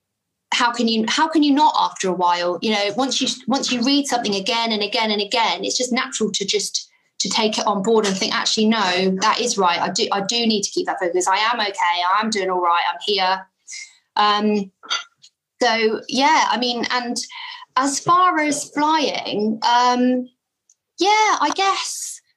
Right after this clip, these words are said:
I did see it as a, I do see it as a, as a break. Um, it was a chance for me to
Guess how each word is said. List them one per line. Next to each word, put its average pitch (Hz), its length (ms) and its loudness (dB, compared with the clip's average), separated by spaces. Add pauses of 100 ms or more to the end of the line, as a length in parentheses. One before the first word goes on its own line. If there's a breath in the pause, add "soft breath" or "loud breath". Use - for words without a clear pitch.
(220)
I 285 100 0
did 403 300 -2
see 240 260 -2
it - 120 -4
as 190 220 -4
a, 175 100 0 (120)
I 170 80 -2
do 214 260 0
see 196 220 -2
it - 120 -2
as 165 100 -6
a, 170 280 -2 (100)
as 170 140 -2
a 170 60 2
break. 170 560 -2
Um, 180 540 0 (220)
it 247 100 0
was 240 140 -2
a 254 80 0
chance 247 420 0
for 226 120 0
me 220 480 4 (160)
to 208 580 2